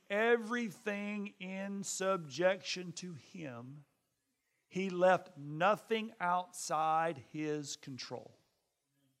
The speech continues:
Now, I just want you, I just, just, just pause for a second. Now, just think what it's saying. Everything in subjection to him.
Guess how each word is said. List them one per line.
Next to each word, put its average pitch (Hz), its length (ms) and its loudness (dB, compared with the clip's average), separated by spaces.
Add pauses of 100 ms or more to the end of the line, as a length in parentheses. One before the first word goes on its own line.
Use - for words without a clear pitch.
(880)
Now, 113 80 -2
I 113 60 -2
just 127 160 -8
want 151 160 -6
you, 156 120 -4
I 131 100 0
just, 135 260 -8
just, 135 220 -10
just - 180 -14
pause 135 460 2
for 175 100 -14
a 151 40 -12
second. 160 340 -8 (1300)
Now, 113 60 -12
just 113 180 -10
think 127 160 -8
what 131 140 -2
it's 143 100 -8
saying. 110 160 -10 (4000)
Everything 156 640 4 (600)
in 139 160 -6
subjection 120 580 -8
to 104 40 -18
him. 98 200 -20